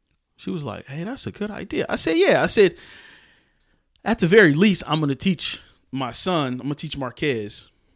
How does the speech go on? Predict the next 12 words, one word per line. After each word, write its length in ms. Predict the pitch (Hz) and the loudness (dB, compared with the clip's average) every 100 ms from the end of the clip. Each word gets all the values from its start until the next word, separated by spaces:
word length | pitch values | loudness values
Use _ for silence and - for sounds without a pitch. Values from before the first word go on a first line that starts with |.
| _ _ | _ _
how 160 | 135 135 | -6 -4
to, 120 | 110 - | -6 -6
how 140 | 135 | -4
to 80 | 117 | -4
garden." 480 | 107 123 113 98 82 _ _ _ _ _ _ _ _ _ _ _ | -4 -6 -6 -8 -16 _ _ _ _ _ _ _ _ _ _ _
Like, 300 | 131 113 - - _ 139 | -10 -8 -12 -20 _ 0
I 160 | 180 | 4
don't 220 | 185 151 | 4 2
know 120 | 143 139 | -2 -2
much 240 | 139 127 | -2 -4
about 260 | 127 113 104 | -6 -6 -8
gardening. 460 | 101 92 71 73 | -10 -10 -14 -20